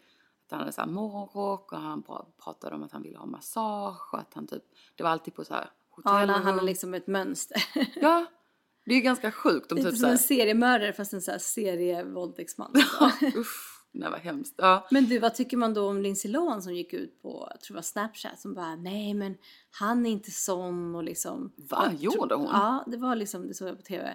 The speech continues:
Speaker 1: Nej.
Speaker 2: Och, eh, det känns lite som en så här desperat, så här, "Okej, jag vill typ fortfarande lyckas i så här"
Speaker 1: Shit.
Speaker 2: <laughs> fortfarande så här,
Speaker 1: Psykologin
Speaker 2: kanske har
Speaker 1: i
Speaker 2: en,
Speaker 1: den är ganska
Speaker 2: har en
Speaker 1: djup.
Speaker 2: chans i filmbranschen, liksom.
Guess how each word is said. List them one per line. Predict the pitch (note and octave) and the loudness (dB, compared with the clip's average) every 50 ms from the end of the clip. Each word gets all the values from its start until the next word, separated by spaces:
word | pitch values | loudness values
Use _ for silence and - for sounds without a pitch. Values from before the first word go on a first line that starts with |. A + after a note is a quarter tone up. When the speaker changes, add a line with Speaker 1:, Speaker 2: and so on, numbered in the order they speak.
| - _ _ | -12 _ _
Speaker 1:
Nej. | - D#4 F4 - - - B3 D#4 - | 0 0 0 0 -4 -6 -6 -4 -2
Speaker 2:
Och, | C4+ G3 - - - - | -2 -4 -4 -4 -4 -2
eh, | G3 F#3 G3 - - | 0 0 0 -2 -2
det | - G3 | -4 -6
känns | - - A3+ A3 - | -4 -2 -2 -2 -4
lite | - F3+ - | -6 -10 -10
som | G3 | -8
en | F3+ | -6
så | E3+ F3+ | -6 -6
här | E3+ E3+ E3+ | -6 -6 -6
desperat, | - F3+ F3 - - G3+ F#3+ F#3+ F3+ F3+ F3 E3+ - - _ | -8 -8 -8 -8 -6 -2 -2 0 2 0 0 -2 -4 -10 _
så | - - | -10 -6
här, | - - - - - | -4 -4 -4 -4 -6
"Okej, | - - - G3+ F#3+ | -10 -10 -8 -6 -4
jag | F#3 F#3 | -4 -4
vill | F3+ F#3+ F3+ | -6 -6 -8
typ | F3 F3+ E3 - | -8 -10 -12 -12
fortfarande | - F3+ - - F#3 F3 E3+ | -14 -12 -8 -8 -6 -6 -4
lyckas | E3+ F3 E3+ - - - - - | -6 -6 -8 -8 -10 -12 -10 -10
i | - - - - | -10 -10 -10 -10
så | - - | -12 -12
här" | - G1+ G1+ G1+ | -12 -12 -12 -12
Speaker 1:
Shit. | - - - - - - C4 - - - A#2 B2+ B2+ B2+ B2+ C3 - _ _ - - | -12 -10 -8 -4 0 0 0 2 2 2 2 2 2 0 -2 -4 -8 _ _ -8 -4
Speaker 2:
<laughs> | C#2 C2+ E2 | -2 0 0
fortfarande | A2+ C#4+ A3+ - - D4+ A#3 C4+ A#3 A#3 B3+ G#3 | 0 -2 0 4 6 6 8 8 8 6 6 4
så | - B3 | 2 2
här, | - - E3+ | 0 0 -2
Speaker 1:
Psykologin | - - - F#3+ F#3 - F#3 F#3 F3+ F3 | -4 -4 -4 -2 0 2 4 4 6 6
Speaker 2:
kanske | G3+ G3+ F#3+ | 6 6 8
har | F#3+ | 6
Speaker 1:
i | F#3 | 6
Speaker 2:
en, | F#3 F3+ | 6 6
Speaker 1:
den | G#3+ G3+ F3+ E3+ F3 E3+ | 6 6 6 6 4 2
är | F3+ G3+ | 0 2
ganska | G#3 A3 A3 G#3+ F#3+ F3+ | 4 4 4 4 4 6
Speaker 2:
har | G#3+ - | 6 8
en | A3+ D#3 | 6 6
Speaker 1:
djup. | - - | 6 6
Speaker 2:
chans | - A3 G#3 G3+ G3 G3+ G3 - A3+ | 8 8 8 8 6 2 0 0 -2
i | G#3+ | -2
filmbranschen, | - G#3+ G3 F#3+ F3+ F3+ G3 G#3+ G#3+ G#3 G#3+ - G3 F3+ | 0 -2 -2 -2 -2 -2 0 0 0 0 -2 -6 -8 -8
liksom. | - - - - - - | -8 -10 -10 -12 -14 -16